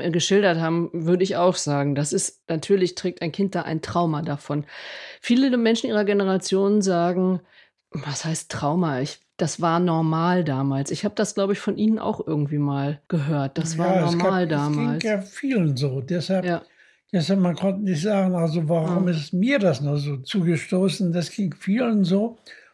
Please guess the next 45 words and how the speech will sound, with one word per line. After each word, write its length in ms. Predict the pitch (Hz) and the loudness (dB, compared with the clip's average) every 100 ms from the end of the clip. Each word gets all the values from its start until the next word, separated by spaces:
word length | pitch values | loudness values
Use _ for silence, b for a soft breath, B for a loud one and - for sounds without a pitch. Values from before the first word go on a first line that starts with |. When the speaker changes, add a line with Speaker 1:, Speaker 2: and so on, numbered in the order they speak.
| B | B
Speaker 2:
Und 160 | 185 165 | 0 4
deshalb 360 | 185 190 190 | 4 4 2
konnte 320 | - 202 185 196 | 2 0 4 4
man 260 | 190 175 | 4 2
gar 180 | 165 185 | 2 2
nicht 240 | 190 160 | 4 2
so 140 | - 180 | 0 -2
diese 420 | 156 175 165 175 | 2 2 2 2
Sonderstellung 1000 | 143 185 220 196 180 - 185 180 170 143 b b b _ | 4 4 6 6 4 4 2 2 2 -2 b b b _
des 180 | 170 143 | 0 2
Negativen 720 | 175 175 160 - 160 160 147 | 2 2 0 2 0 2 0
herausstellen. 800 | 151 - 180 165 - 156 147 147 | 0 0 2 2 -2 -4 -4 -4
Also 300 | 165 151 170 B B - | -4 -4 -6 B B -4
ich 220 | 202 156 | -4 2
bilde 300 | 240 233 233 | 2 4 4
mir 220 | 214 208 | 4 4
ein, 180 | 202 220 | 4 4
ich 140 | 175 | 4
hätte 200 | 190 180 | 4 2
kein 320 | - 226 220 | 0 0 0
Trauma. 460 | 147 151 139 135 135 | 0 0 0 0 0
Wenn 120 | 165 | 0
ich 120 | 180 196 | 0 -2
ein 160 | 180 | -4
Trauma 380 | - 175 190 175 | -2 0 2 2
Speaker 1:
Mhm. 40 | - B B B B | -2 B B B B
Speaker 2:
gehabt 380 | 175 156 190 - | 2 4 4 2
hätte, 380 | 196 180 190 180 | 0 2 0 2
dann 180 | 185 165 | 2 4
wäre 220 | 185 175 | 4 4
ich 80 | 160 | 2
nicht 260 | 156 - | -2 2
das 220 | 185 - | 2 2
geworden, 460 | 196 170 185 185 180 | 0 0 0 0 0
was 200 | 175 165 | -2 -2
ich 140 | 190 | -6
bin. 180 | - 226 - B B | -2 -4 -4 B B
Speaker 1:
Ich 40 | |
meine, 220 | 190 190 185 | 0 2 2
jeder 320 | 175 202 180 | 2 2 2
war 100 | 180 | 2
mit 180 | 180 175 | 2 0
seinem 260 | 185 175 | -2 0
Überleben 520 | 175 170 165 165 185 | -2 -2 0 0 2
beschäftigt. 640 | 214 208 208 202 - 208 | 0 -2 -4 -4 -4 -4